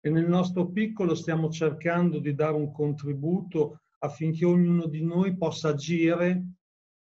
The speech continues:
con maggiore consapevolezza nell'ambito del proprio ruolo. Forse da oggi occorre un approccio nuovo,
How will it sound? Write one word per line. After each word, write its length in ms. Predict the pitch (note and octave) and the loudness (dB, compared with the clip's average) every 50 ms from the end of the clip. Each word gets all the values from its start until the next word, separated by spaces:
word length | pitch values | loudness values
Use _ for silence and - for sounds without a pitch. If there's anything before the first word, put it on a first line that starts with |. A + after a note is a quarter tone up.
| _ _ _ _ _ _ _ | _ _ _ _ _ _ _
con 200 | - E3+ E3 E3+ | -2 -2 0 2
maggiore 480 | E3+ E3+ D#3 - C#3+ F3+ F3+ F3+ F3+ | 2 0 0 2 4 4 4 4 2
consapevolezza 1080 | F3+ F3 E3 D#3+ D#3 - E3 D#3+ - - D#3+ D3 D3+ D#3+ D#3 D#3+ F3 F#3 F3+ - - F#3+ | 0 0 -2 -2 -2 -2 -4 -4 -2 -2 -2 2 4 4 4 4 2 2 0 0 -2 -2
nell'ambito 680 | E3+ D#3+ D#3+ D#3 D#3 D#3 E3 E3+ E3+ E3 E3 - - D3+ | 0 2 2 2 2 2 0 0 -2 -4 -4 -4 -6 0
del 200 | C#3 D3 C#3+ C#3+ | 0 0 0 0
proprio 360 | - D3 C#3+ - - C#3 C3+ | -4 -8 -8 -6 -6 -6 -6
ruolo. 540 | B2+ C3 B2 A2 G2+ G2+ G2 G2 G#2 G#2+ - _ _ _ _ _ _ _ _ _ _ _ _ _ _ _ _ _ _ _ _ _ | -6 -4 -6 -6 -6 -8 -10 -12 -16 -20 -20 _ _ _ _ _ _ _ _ _ _ _ _ _ _ _ _ _ _ _ _ _
Forse 460 | _ - F#3 G3 G#3+ G#3+ - G#3 F#3+ | _ 2 2 4 4 2 2 0 0
da 240 | E3 E3+ E3+ F3 F#3 | 2 2 2 2 2
oggi 600 | G3+ G#3 F#3+ F#3 F3 D#3+ F#3 G#3 G#3 G#3 G#3 - - - _ _ _ | 2 0 -2 -4 -4 -4 -2 -2 -2 -2 -4 -6 -10 -16 _ _ _
occorre 520 | - E3+ E3+ - - - F#3 F#3 F#3+ F#3 | -6 -6 -6 -4 -2 0 0 2 2 2
un 160 | F3+ F3 E3+ E3+ | 2 2 2 0
approccio 560 | E3 E3 - - F3 F3 E3+ E3+ - - E3+ | -2 -2 -2 0 0 0 0 -2 -4 -2 0
nuovo, 680 | E3 E3 D#3+ D3 C#3 B2+ B2 A2+ A2 A#2+ B2 B2 - | 0 2 2 2 0 0 -4 -6 -8 -10 -12 -12 -14